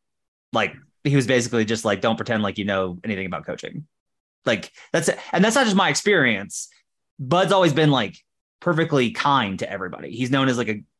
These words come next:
like, good dude, good coach. But Bud is not the best friend of the media. He is not an awesome quote. Dwayne Casey, good,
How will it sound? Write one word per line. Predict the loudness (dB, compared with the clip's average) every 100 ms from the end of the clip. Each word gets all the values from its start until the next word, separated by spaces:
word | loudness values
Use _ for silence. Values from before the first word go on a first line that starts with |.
| _ -2
like, | 0 2
good | 2
dude, | 2 2 2 0
good | -4
coach. | -6 -8 -10 -14 _ _ _ _
But | 0 0 -2
Bud | 0 2 4
is | 4
not | 4 2 2
the | -2
best | 0 -2 -2
friend | 0 2 0
of |
the | -2
media. | -8 -8 -10 -10
He | 0 2
is | 4
not | 2 0
an | -2
awesome | -4 -4 -6
quote. | -4 -6 -8 -20 _ 0
Dwayne | 2 4
Casey, | 4 2 0 -4 -8 _ _ _ 2
good, | 4 4 -2